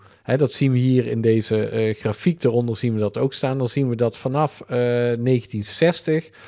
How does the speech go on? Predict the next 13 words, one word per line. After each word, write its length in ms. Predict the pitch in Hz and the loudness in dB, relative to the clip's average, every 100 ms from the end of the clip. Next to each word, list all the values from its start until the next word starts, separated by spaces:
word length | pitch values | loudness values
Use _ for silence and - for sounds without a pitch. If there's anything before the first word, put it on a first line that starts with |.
| - | -10
dan 140 | - 110 | -6 0
zien 180 | 143 | 2
we 60 | 127 | 4
dat, 240 | 120 113 | 2 2
eh, 180 | - 123 110 | -2 -2 0
die 140 | 113 | 2
rode 360 | 107 143 156 147 | 8 8 8 4
lijn, 280 | 139 147 | 4 2
en 80 | 127 | 0
dat 140 | 110 - | -2 -2
zijn 200 | 110 104 | -2 -2
de 80 | |
protestanten, 920 | 104 113 110 - - 143 143 139 131 | -2 2 2 2 -2 0 0 0 -2